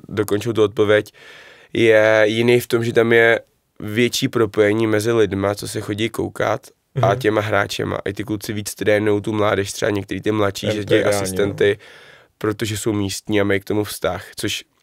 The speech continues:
Speaker 1: když jsem byl malý, tak si pamatuju vlastně, že se Dubeš spojila s Čechý Karlín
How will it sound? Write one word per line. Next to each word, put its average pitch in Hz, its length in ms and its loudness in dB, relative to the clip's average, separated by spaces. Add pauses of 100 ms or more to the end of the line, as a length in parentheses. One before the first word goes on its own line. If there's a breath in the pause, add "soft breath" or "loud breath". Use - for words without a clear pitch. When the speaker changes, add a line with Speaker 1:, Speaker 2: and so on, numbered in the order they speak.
(140)
Speaker 1:
když 104 180 -4
jsem 110 160 -2
byl 110 120 4
malý, 104 220 2
tak 101 120 -2
si - 120 -10
pamatuju 104 600 0
vlastně, 104 360 -4
že 107 220 2 (400 loud breath)
se 110 80 -6
Dubeš 107 300 -2
spojila 107 300 2
s - 40 -12
Čechý 110 320 -8
Karlín 98 600 -4